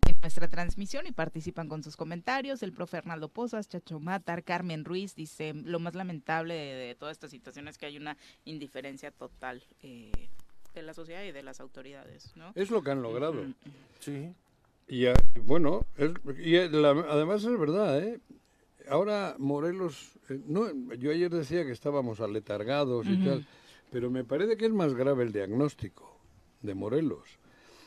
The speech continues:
Speaker 2: Yo creo que el veinticuatro vamos a seguir cometiendo las mismas estupideces o más grandes,
Speaker 1: Mm.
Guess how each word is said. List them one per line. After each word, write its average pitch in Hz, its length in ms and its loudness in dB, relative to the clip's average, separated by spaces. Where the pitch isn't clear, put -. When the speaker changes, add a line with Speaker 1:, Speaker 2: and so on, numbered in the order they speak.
Speaker 2:
Yo 123 180 0
creo 147 240 0
que 147 100 -4
el 139 100 2
veinticuatro 143 640 -2
vamos 143 260 -2
a 123 80 -8
seguir 113 320 -8
cometiendo 110 500 -8
las 104 200 -8
mismas 117 360 -12
estupideces 104 840 -6
o 107 140 -8
más 120 220 -6
grandes, 131 420 -4
Speaker 1:
Mm. 185 140 -8